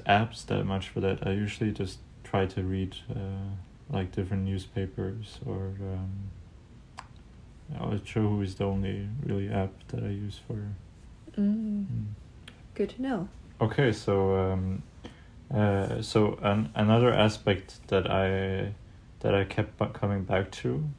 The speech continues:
Speaker 1: um, with China is th-, is the genera-,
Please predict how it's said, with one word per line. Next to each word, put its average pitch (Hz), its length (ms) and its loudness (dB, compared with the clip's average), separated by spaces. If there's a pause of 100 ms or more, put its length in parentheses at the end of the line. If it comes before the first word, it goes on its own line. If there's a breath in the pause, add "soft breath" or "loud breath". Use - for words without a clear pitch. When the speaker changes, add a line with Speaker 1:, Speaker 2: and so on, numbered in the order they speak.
Speaker 1:
um, 95 640 -2 (1200)
with 107 100 4
China 104 340 2
is 98 300 -2
th-, - 160 -8 (140)
is 101 200 -2
the 104 80 0
genera-, 101 540 4